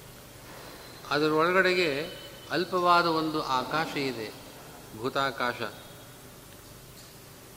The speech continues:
ಅದರೊಳಗಡೆಗೆ ಏನಿದೆ ಅದು ತದ ಅನ್ವೇಷ್ಟವ್ಯ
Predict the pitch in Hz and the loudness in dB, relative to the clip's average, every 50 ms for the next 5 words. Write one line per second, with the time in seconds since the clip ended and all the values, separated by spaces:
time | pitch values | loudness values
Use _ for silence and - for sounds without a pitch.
0 | - - - - - - - - - - - - 131 135 135 160 165 180 190 190 | -20 -20 -20 -20 -18 -18 -18 -18 -18 -18 -8 -4 -4 -2 0 4 4 4 6 6
1 | 202 190 196 190 190 185 185 175 151 151 165 175 175 170 160 175 180 185 185 180 | 6 6 6 6 6 4 4 4 4 4 4 4 2 2 4 4 4 4 4 2
2 | 143 151 156 170 175 165 - 156 147 139 123 120 123 143 175 208 214 208 - - | 2 0 0 0 -2 0 0 2 4 4 4 4 2 2 2 2 2 2 0 -2
3 | - 165 135 120 110 | 0 0 0 0 -4